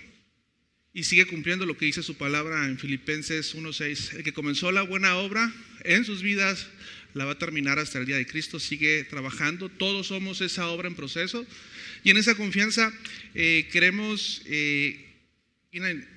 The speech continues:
el diez de julio del año pasado empezamos Corintios, casi le pasamos rozando por cuatro días, un año viendo,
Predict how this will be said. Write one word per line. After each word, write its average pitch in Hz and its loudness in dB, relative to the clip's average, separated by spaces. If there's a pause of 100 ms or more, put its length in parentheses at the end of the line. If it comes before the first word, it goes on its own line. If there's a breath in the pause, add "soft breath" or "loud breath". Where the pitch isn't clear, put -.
el 170 6
diez 214 6
de 233 4
julio 226 0
del 190 -2
año 202 0
pasado 180 0
empezamos 180 -6
Corintios, 196 -4
casi 190 4
le 175 0
pasamos 170 -6
rozando 165 -6
por 156 -10
cuatro 180 -6
días, 196 4
un 180 -2
año 190 4
viendo, 175 -2